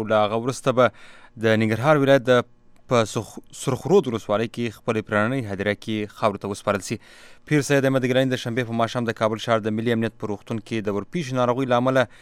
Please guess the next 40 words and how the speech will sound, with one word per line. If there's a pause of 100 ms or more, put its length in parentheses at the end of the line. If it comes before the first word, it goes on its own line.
(380)
د
څلور
اتیا
کلونو
په
عمر
کې
ساه
ورکړه. (460)
د
افغانستان
د
سولې
عالي
شورا
مرستیال (440)
مولوي (120)
عبدالر-، (160)
عبدالرحمن
سلیم
امریکا
غږ
ته
وویل (360)
چې
ښاغلي
ګیلاني
د
جنازې (160)
او (160)
خاورو
ته
د
سپارلو
مراسم، (220)
مراسم
به
سبا
ترسره
سي.